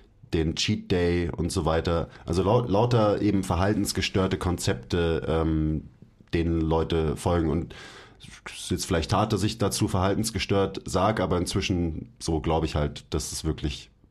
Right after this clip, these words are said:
so ist. Und ja, unsere Branche nutzt es auf jeden Fall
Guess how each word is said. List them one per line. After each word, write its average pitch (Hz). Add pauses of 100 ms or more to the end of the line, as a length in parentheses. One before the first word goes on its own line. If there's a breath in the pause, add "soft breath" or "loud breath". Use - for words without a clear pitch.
(140)
so -
ist. - (3250 loud breath)
Und 78
ja, 80 (320)
unsere 78
Branche 80
nutzt 82
es 76
auf 76
jeden 82
Fall 82